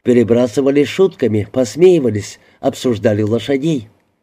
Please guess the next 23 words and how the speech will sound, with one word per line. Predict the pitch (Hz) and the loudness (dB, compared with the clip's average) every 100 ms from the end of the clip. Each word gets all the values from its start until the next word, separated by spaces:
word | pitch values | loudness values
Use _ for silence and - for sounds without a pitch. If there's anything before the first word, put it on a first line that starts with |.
| _ _ _ _ | _ _ _ _
Когда | - 117 110 127 | -2 0 2 2
они | 135 143 | 4 2
подошли | 131 143 151 - 156 151 | 2 2 2 2 -2 0
ко | 156 | 2
мне, | 156 175 185 165 _ _ _ _ - | 2 2 0 -4 _ _ _ _ 0
Октобер | 123 135 - 196 151 107 | 0 2 2 2 2 2
быстро | 117 110 117 127 | 0 0 -2 -2
взглянул | 113 131 151 185 170 | 0 0 2 2 2
на | 123 | 2
меня | 117 113 110 | 0 0 -2
и | 110 | -4
спросил: | 110 - 135 - 160 117 - _ _ _ _ - | -8 -6 -6 -4 -4 -4 -8 _ _ _ _ -8
«Новенький?» | 107 113 143 151 143 - 123 104 _ _ _ _ _ _ - | -2 2 4 4 0 -2 -6 -6 _ _ _ _ _ _ -10
«Да, | 98 123 160 | -2 2 4
ваша | 143 113 127 | 2 0 -4
светлость». | 107 135 123 113 107 - - _ _ _ _ _ _ _ _ | -2 -2 -2 -4 -8 -12 -20 _ _ _ _ _ _ _ _
Казалось, | - 107 98 120 135 139 - | -4 -2 0 2 2 2 0
он | 139 135 | 0 0
тут | 139 | -2
же | 123 147 | 0 0
забыл | 120 147 196 175 | 0 4 4 2
обо | - 110 120 | -2 0 2
мне, | 113 113 | 2 -2